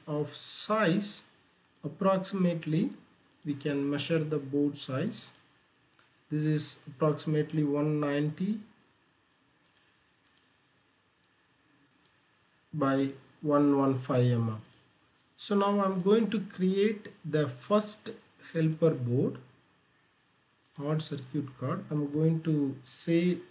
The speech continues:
this as helper one. On this helper one board,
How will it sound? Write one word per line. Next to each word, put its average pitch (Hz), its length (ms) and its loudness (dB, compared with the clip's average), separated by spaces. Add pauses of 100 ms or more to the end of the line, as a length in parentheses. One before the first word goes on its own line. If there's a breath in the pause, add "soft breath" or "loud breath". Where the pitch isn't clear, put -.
this 156 440 0 (140)
as 143 480 -4 (800)
helper 160 560 0 (240)
one. 127 480 0 (4000)
On 202 340 4
this 214 360 0 (120)
helper 220 420 0
one 175 600 0
board, 147 460 0